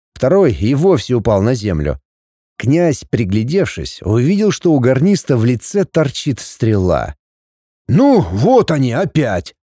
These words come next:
злобно прорычал Святослав. «Что?» — оторопело обернулся к нему Изяслав. «Не дали ничего сказать, вот что!» воскликнул отпрыск. «Э, опять?» растерянно переспросил князь.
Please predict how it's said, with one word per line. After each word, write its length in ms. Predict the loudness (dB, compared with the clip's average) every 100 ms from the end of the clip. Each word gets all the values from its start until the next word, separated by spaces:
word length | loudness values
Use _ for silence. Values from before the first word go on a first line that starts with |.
| _ _ _
злобно 520 | -8 -2 0 2 2
прорычал 520 | 2 2 2 0 -2 -2
Святослав. 640 | -2 -4 -4 -4 -4 -6 _ _ _ _ _ -16
«Что?» — 680 | -16 -10 0 2 2 0 -4 _ _ _
оторопело 580 | -4 0 0 2 2 2
обернулся 500 | 2 2 2 0 0
к 60 | 0
нему 220 | 2 2
Изяслав. 540 | 0 -4 -2 -2 -4 _ _ _ _ _ 0
«Не 160 | 0
дали 320 | 2 2 2
ничего 340 | 2 0 2 0
сказать, 480 | 2 0 2 -2 0
вот 280 | 2 2
что!» 420 | 0 -6 -4 -4 -6 _ _ _ _
воскликнул 600 | -2 -2 0 -2 0 2
отпрыск. 480 | 2 0 -4 -6 -6 _ _ _ _ _ _
«Э, 360 | -2 0 0 -2 -6
опять?» 640 | -8 -4 0 2 0 -2 -16 _ _ _
растерянно 640 | -2 -2 -2 -2 0 0
переспросил 540 | 0 -2 0 -2 0 -2
князь. 400 | 0 0 -4